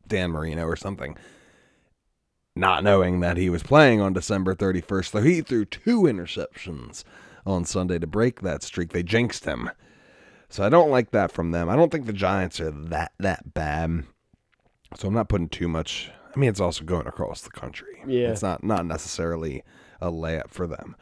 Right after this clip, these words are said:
Speaker 1: So I don't think I'm putting too much into it. Kyren Williams still looked unbelievable. Three touchdowns. He tried to give a,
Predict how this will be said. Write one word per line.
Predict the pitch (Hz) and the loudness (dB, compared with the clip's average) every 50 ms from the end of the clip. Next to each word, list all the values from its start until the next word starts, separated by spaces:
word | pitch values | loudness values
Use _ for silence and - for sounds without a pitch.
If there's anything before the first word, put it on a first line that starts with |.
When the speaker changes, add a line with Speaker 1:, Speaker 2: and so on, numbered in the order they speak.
| - - - - - - - _ _ | -20 -20 -20 -20 -20 -20 -20 _ _
Speaker 1:
So | _ - - 98 95 | _ -4 0 2 2
I | 104 131 | 4 4
don't | 143 131 | 2 2
think | - 131 113 95 | 0 -2 -2 -2
I'm | 95 104 | -2 0
putting | - 120 101 90 87 | 0 0 0 -2 -4
too | - - 117 110 | -2 -2 0 0
much | 98 90 - - | 0 0 -2 -2
into | 107 98 98 95 | 0 2 4 4
it. | 98 - - _ - - - | 2 2 -2 _ -14 -8 -2
Kyren | - 110 110 120 120 110 98 | 2 4 6 6 6 6 6
Williams | 92 92 95 95 98 98 98 - | 6 4 4 4 4 2 0 -2
still | - - 85 87 90 | -4 -4 -4 -2 -2
looked | 82 76 - _ - - - _ _ _ _ _ _ _ _ _ _ _ - | -2 -4 -6 _ -20 -20 -20 _ _ _ _ _ _ _ _ _ _ _ 0
unbelievable. | 104 98 101 90 85 82 85 85 85 85 87 90 87 85 82 73 - - _ _ _ _ | 0 0 0 0 -2 -2 -2 -2 -2 -2 -2 -2 -2 -2 -4 -8 -12 -20 _ _ _ _
Three | - 98 98 101 101 | -2 2 2 4 2
touchdowns. | 95 87 87 87 - - - 92 87 87 90 92 95 92 - - - - | 2 2 0 0 -2 -2 -2 -2 0 0 0 -2 -2 -4 -6 -10 -12 -12
He | - 95 107 117 107 | -6 -2 0 0 0
tried | - - - 95 110 117 110 | 0 -2 -2 0 0 0 0
to | 95 | -2
give | - - 127 127 120 107 | -2 0 0 0 0 0
a, | 95 82 80 78 78 76 | 0 -2 -2 -2 -4 -6